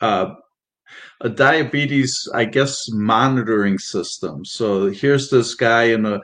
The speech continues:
restaurant, uh, standard American food restaurant. He, he takes a look at where he stands in, at the moment in terms of his insulin or whatever.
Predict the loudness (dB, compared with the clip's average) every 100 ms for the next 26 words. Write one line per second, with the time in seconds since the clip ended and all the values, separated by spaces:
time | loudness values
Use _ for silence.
0 | -10 -10 2 2 2 0 2 2 2 -2
1 | -8 -8 -6 -6 -4 -6 -8 -2 2 2
2 | 4 4 2 2 2 2 0 -4 -2 0
3 | 2 2 2 0 0 2 2 0 -2 -4
4 | -8 -16 -8 -4 -2 2 2 4 2 2
5 | 2 2 2 2 2 2 0 -4 -2 2
6 | 4 2 0 -4 0 0 0 -2 0 2
7 | 2 4 4 2 0 -4 -4 -2 -2 -2
8 | -2 -2 -2 0 -2 -2 -2 0 -2 -2
9 | 0 0 0 0 -2